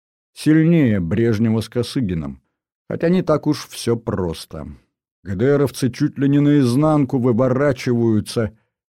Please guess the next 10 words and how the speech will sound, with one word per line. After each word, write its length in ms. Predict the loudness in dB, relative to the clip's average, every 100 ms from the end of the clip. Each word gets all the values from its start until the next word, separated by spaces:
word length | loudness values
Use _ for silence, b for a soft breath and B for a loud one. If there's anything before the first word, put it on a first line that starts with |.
| _
демонстрируя 1000 | -2 2 2 0 -2 -2 0 2 4 2 0
С 220 | -4 -4
С 160 | -6
С 120 | -6 -2
Р 260 | -2 -4 _ _ _ _
самые 440 | -8 -4 -2 0 0
верноподданнические 1500 | 2 2 2 0 0 0 2 2 2 2 -2 -10 -4 -2 -2
чувства, 600 | -2 -6 -6 -4 -4 -4 _ _ _ _ _
задабривают 840 | -4 -2 0 0 2 4 4 2 2
наперебой 800 | 0 2 0 2 2 2 2